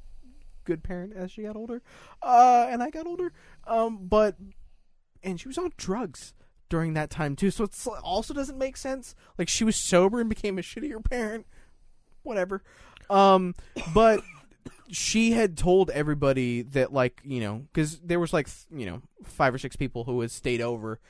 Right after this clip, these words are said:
Everybody was kinda drunk, passed out on the floor and ar-, around the house, which is a terrible environment for a child. I get it. But she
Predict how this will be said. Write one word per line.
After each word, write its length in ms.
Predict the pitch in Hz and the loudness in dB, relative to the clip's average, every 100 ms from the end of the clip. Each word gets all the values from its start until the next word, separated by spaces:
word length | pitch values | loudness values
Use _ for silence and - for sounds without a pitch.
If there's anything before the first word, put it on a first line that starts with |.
| _ 127 | _ -2
Everybody 160 | 131 | 0
was 80 | 123 | 0
kinda 200 | 151 120 | -2 -2
drunk, 240 | 127 117 - | -2 -4 -2
passed 340 | 131 120 - | -4 -2 -2
out 140 | 117 | -4
on 80 | 113 | -4
the 60 | 113 | -8
floor 380 | - 113 113 110 | -8 -8 -6 -6
and 120 | 110 | -8
ar-, 360 | 127 113 - 120 | -8 -6 -4 -2
around 200 | 120 110 | -2 -4
the 60 | |
house, 200 | 117 117 - - | -4 -6 -12 -12
which 120 | 311 | -4
is 120 | 285 233 | -2 -2
a 20 | |
terrible 360 | - 202 190 180 | 0 2 2 2
environment 340 | 147 143 143 | 2 0 -2
for 100 | 151 | -6
a 40 | |
child. 280 | 147 110 117 - _ _ - | -6 -4 -4 -6 _ _ -2
I 120 | 175 | -2
get 220 | 143 117 | -2 -4
it. 140 | 120 - - - | -4 -10 -20 -2
But 300 | 151 180 156 - - | 4 4 4 -6 -14
she 560 | - - 202 196 170 | -8 -2 0 0 -2